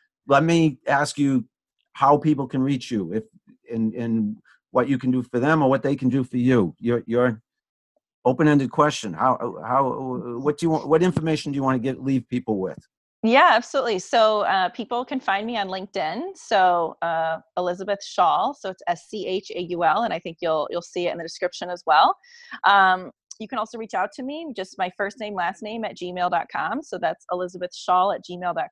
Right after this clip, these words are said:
Speaker 2: com. And, uh, you can reach out to me for marketing. So as I said, I have, uh, a deep background in social media and email. Um,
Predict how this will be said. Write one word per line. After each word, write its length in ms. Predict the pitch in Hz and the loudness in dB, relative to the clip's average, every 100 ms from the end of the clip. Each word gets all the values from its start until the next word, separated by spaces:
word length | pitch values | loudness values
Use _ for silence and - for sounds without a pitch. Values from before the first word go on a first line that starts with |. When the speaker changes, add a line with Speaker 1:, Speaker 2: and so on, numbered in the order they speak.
| - | -6
Speaker 2:
com. 240 | 185 262 381 _ _ _ - | -4 -4 -8 _ _ _ 0
And, 580 | 220 220 226 226 233 214 _ - | 2 2 -2 -6 -8 -10 _ -8
uh, 300 | 202 196 196 | -6 -4 -6
you 80 | 180 | -8
can 160 | 233 262 | -12 -10
reach 160 | 247 | -8
out 140 | 240 220 | -8 -8
to 80 | 220 | -8
me 200 | 214 214 | -6 -8
for 300 | - 180 165 | -2 -2 0
marketing. 500 | 160 - 359 392 403 | -4 -2 -4 -2 -6
So 400 | - 180 175 196 - | 0 2 2 -4 -6
as 100 | 185 | -4
I 60 | |
said, 280 | 196 - 196 | -2 2 2
I 140 | 240 196 | 4 2
have, 360 | 202 185 185 202 - | 0 -2 -2 -8 0
uh, 300 | 165 156 151 - | 2 4 2 -2
a 40 | 180 180 190 - | -8 -10 -20 -12
deep 160 | 214 | -8
background 400 | 202 196 - 185 | -2 -2 0 -4
in 80 | 180 | -4
social 360 | 175 180 180 185 | -8 -8 -8 -10
media 460 | 175 170 175 165 - | -10 -4 0 2 0
and 100 | 160 - | -4 -8
email. 460 | 233 240 240 233 247 _ - - | -6 0 2 2 -2 _ -20 -6
Um, 380 | 170 165 160 156 | -2 -2 -2 -10